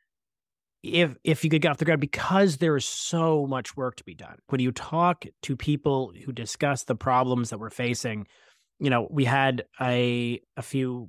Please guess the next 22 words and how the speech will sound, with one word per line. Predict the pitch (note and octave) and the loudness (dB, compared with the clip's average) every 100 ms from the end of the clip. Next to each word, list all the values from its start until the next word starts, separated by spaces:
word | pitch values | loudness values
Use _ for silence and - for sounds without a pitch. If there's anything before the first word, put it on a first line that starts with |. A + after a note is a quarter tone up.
| - C#3 | -16 -10
maybe | A#2 B2 B2+ B2 | -6 -2 0 0
almost | A2 - | -2 -4
a | |
year | G#2+ C3 C#3+ | -2 2 2
ago | A#2+ | 0
now, | G#2+ A#2 B2 G2+ F#2+ - _ _ _ | 0 0 0 -2 -6 -12 _ _ _
we | B2+ | -10
had | A2 A#2+ A#2 G2+ C#3+ | -4 -4 -4 -8 -10
a | B2 | -6
campaigner | - A#2+ C#3 C3 | -4 0 2 4
out | B2+ B2+ | 4 2
in | C#3+ B2+ | 2 2
the, | B2 A#2+ A2+ - - | 2 0 -4 -8 -6
in | C3 | -2
the | B2 | 2
East | G#3+ - | 2 4
Coast | C#3+ B2 - | 4 4 2
talking | C3+ - C3 | 0 2 -2
about | A#2 A#2+ A#2 G#2 - _ _ - | 0 0 0 -4 -16 _ _ -4
the | B2+ | -4
retrofitting | A2 C3+ C3+ D3+ B2+ C3 G#2+ G#2 | 0 -2 0 -4 -4 -6 -6 -10
required | G#2+ - G#2+ F#2 G2+ | -10 -6 -6 -6 -12